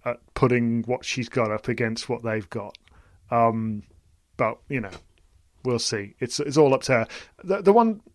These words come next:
note I'd like to end on, just talking about Ash Barty, Matt, is you mentioned the GOAT race earlier. And w-, with the goat race, we always talk about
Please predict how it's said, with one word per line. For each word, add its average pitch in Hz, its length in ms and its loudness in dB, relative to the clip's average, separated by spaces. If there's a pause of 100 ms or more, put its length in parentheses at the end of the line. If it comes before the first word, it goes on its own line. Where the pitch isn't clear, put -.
(320)
note 185 320 6
I'd 170 80 4
like 160 180 6
to - 100 2
end 160 180 4
on, 117 380 0
just - 180 -4
talking 135 220 4
about 110 180 -2
Ash 107 200 -6
Barty, 113 640 0 (180)
Matt, 98 380 -6
is 123 160 -4
you 165 240 0
mentioned 165 540 0 (220)
the 139 100 2
GOAT 143 440 2
race 90 460 -8
earlier. 101 480 -6 (240)
And 139 200 -2
w-, 143 280 -14
with 196 220 2
the 220 80 -4
goat 147 480 4
race, 101 280 -8
we 151 140 4
always 170 240 8
talk 151 240 2
about 135 400 2